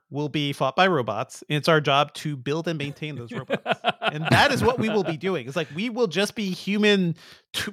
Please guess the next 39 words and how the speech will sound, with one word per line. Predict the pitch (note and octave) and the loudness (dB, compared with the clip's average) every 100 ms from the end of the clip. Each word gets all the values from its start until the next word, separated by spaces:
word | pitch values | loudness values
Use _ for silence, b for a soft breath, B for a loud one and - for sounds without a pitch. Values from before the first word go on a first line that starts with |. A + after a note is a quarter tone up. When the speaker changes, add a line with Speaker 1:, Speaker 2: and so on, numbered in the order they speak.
| F#3+ | -8
Speaker 1:
like, | F3 F3 - | -2 0 0
human, | G3 G#3+ G#3+ F#3 E3 | -4 0 2 2 0
like, | D#3+ E3 D3+ | 0 -2 0
little | E3 F#3+ | 2 2
gerbils | C3+ F3 G3+ B2+ B2+ - - | 2 2 2 2 -4 -6 -4
to | |
create | - E3+ - | 2 2 4
content | F3+ F3 F3 C#3+ | 4 4 4 0
for | D3+ | 0
these | C#3+ C#3+ | -2 -2
A | D#3+ D3+ D3+ | 2 6 6
I | |
to | D3 D3+ | 4 -2
consume. | B2 - D3+ - _ _ | -6 -6 -6 -8 _ _
Because | D3 E3 | 2 6
Speaker 2:
Yeah. | E3 | 6
Speaker 1:
th-, | C3 D3+ | 2 -4
th-, | C#3 B2 | -6 0
right | D3+ C3+ | 0 4
now | F#3+ | 2
they're | D#3 C#3 | 2 0
not | D#3 | -2
making | C#3+ D#3 D3 C3+ C3 | -2 -2 0 -2 0
original | C#3+ F3 C#3 - | 0 2 0 -4
things. | G#2+ - - - B B | -12 -14 -20 -20 B B
Speaker 2:
Right. | A#2 | -4
Speaker 1:
So | G#2+ C#3 C#3+ C#3+ - b b | 2 4 4 2 -2 b b
it, | E3 C4+ | 2 6
Speaker 2:
But | F3+ | 6
Speaker 1:
it | F#3+ | 8
is | C4+ | 6
a, | E3 D3 - - | 6 4 0 0
not, | F#3 - F#2 | 2 2 0
not | E3 - | 0 4
great | G#3+ C3 - _ | 2 2 -2 _
from | C3+ | -6
what | B2+ | 2
I'm | D#3 | 2
seeing. | D#3 C3 C3 | 2 -4 -10